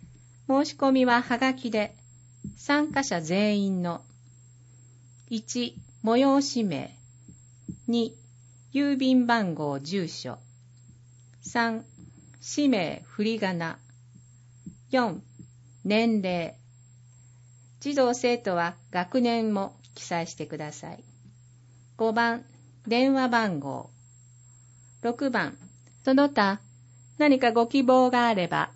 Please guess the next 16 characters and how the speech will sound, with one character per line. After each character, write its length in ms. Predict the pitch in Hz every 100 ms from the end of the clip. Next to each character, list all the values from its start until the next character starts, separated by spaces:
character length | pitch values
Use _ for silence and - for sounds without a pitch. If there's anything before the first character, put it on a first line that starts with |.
| -
ご 140 | 180
記 100 | -
載 240 | - 160
く 80 | 151
だ 160 | 151 143
さ 220 | - -
い。 100 | - - - - - - - - - - - - - - - - - - - - -
バ 160 | 277
ス 160 | 294 240
の 240 | 196 175 -
希 160 | - 226
望 220 | 269 269
乗 220 | 254 254
車 160 | 269 233
場 160 | 220
所。 320 | 226 196 180